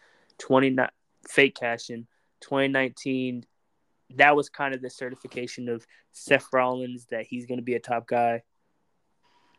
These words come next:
Even though he was a top guy, this is the big storyline. Twenty twenty. Every year, you know, I don't think he wrestled in twenty twenty.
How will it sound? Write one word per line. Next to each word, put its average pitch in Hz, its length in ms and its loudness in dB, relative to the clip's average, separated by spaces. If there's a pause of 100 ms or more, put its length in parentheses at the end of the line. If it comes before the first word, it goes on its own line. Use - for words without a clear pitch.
Even 143 200 -2
though 135 60 4
he 139 100 0
was 156 180 6
a 139 60 -2
top 123 260 0
guy, 117 280 -2
this 120 220 -18
is - 80 -20
the 113 140 -14 (880)
big 156 220 6
storyline. 120 680 -6
Twenty 131 280 -4
twenty. 131 500 -4 (720)
Every 185 240 6
year, 156 540 2
you 131 160 -10
know, 117 180 -12 (800)
I 185 40 -2
don't 196 120 -6
think 127 160 -8
he - 80 -12
wrestled 113 320 -8
in 131 60 -18
twenty 120 240 -10
twenty. - 320 -12